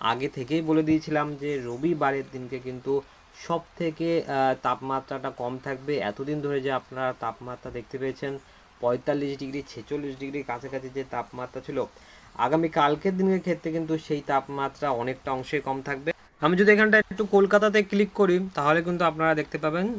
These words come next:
যে আজকের দিনকে ক্ষেত্রে কিন্তু পঁয়ত্রিশ ডিগ্রি temperature ছিল, আগামী কালকের দিনকে ক্ষেত্রে চৌত্রিশ ডিগ্রি।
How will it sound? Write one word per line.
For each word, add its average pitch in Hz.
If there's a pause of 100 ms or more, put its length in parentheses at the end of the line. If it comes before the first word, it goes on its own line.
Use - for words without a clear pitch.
(140)
যে 143
আজকের 135
দিনকে 151
ক্ষেত্রে 143
কিন্তু 139
পঁয়ত্রিশ 131
ডিগ্রি 139
temperature 135
ছিল, 151
আগামী 127
কালকের 120
দিনকে 127
ক্ষেত্রে 127
চৌত্রিশ 143
ডিগ্রি। 139